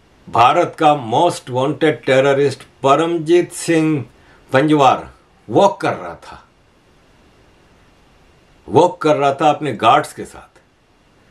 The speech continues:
तो firing करके उसको और उसके guards को मार दिया। motorcycle पे सवार लोगों ने सर पे गोलियां मारी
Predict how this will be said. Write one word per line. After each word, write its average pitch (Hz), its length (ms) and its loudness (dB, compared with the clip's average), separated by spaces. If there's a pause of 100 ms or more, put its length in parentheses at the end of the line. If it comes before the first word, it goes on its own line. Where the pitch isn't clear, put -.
(720)
तो 113 60 -8
firing 156 580 0
करके 151 540 0
उसको 156 560 0
और 143 80 2
उसके 139 280 -2
guards 117 320 0
को 135 120 -8
मार 101 280 -2
दिया। 104 380 -6 (140)
motorcycle 101 560 -2
पे 95 160 -6
सवार 95 360 -6
लोगों 90 300 -10
ने 85 240 -16 (880)
सर 175 200 0
पे 156 160 -2
गोलियां 98 320 -4
मारी 80 280 -12